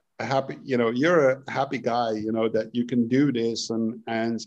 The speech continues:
basically with so much passion, I can work on all these things with the smartest people in the room, with, with, uh, talented people,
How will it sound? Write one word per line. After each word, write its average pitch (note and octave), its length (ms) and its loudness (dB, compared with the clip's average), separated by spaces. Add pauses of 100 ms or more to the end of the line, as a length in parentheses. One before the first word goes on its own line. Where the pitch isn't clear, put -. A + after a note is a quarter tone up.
(640)
basically C#3 500 2
with B2 120 -2
so - 180 0
much C3 240 -2
passion, C3+ 600 0
I A#2+ 80 -2
can A#2+ 320 -2 (280)
work D3 360 2 (600)
on A#2+ 260 0
all C3+ 160 4
these C3+ 240 -2
things B2 400 -2
with A#2+ 320 -6 (220)
the B2+ 120 0
smartest D3 560 -2
people D3 300 2
in B2+ 100 0
the B2 100 -2
room, A#2 520 0
with, A#2 360 -4
with, A#2+ 460 -6 (240)
uh, A2 300 2
talented C#3+ 580 0
people, A#2+ 600 2